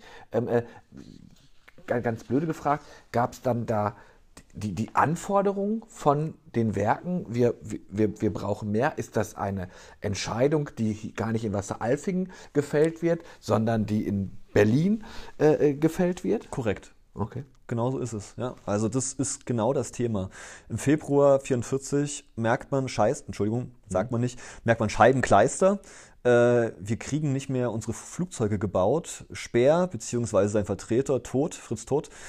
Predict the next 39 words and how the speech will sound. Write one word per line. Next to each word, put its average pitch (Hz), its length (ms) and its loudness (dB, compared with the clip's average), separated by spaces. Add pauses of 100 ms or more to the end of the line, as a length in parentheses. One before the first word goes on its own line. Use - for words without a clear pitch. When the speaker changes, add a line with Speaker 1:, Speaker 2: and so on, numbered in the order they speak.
(280)
Speaker 2:
ähm, 113 640 4
müssen 120 440 -4
dringend 151 540 0
die 107 80 -4
Zielplanungen, 110 1120 -2
äh, 107 280 0
der 101 180 0
Wehrmacht 123 360 -2
erfüllen. 160 560 0
Das - 180 -8
heißt, 104 400 -6 (120)
bauen, 131 340 4
bauen, 113 240 4
bauen, 120 320 2
Panzer 139 380 -6
und 117 120 -4
so 110 80 -4
weiter 92 280 0
und 101 80 -6
so 95 100 -8
fort. 120 380 -6 (520)
Und 107 100 -4
sie 117 100 4
sagen, 127 480 4
das - 160 -4
kriegen 151 320 -2
wir 127 100 2
nicht 113 180 -2
hin, 151 240 0
wenn 123 120 2
jetzt 120 180 -2
alle 120 160 2
paar 104 240 -2
Wochen 120 460 -4
unsere 113 380 -4
Fabriken 110 400 -6
kaputt - 300 -8
gebombt 85 400 -6
werden. 80 380 -4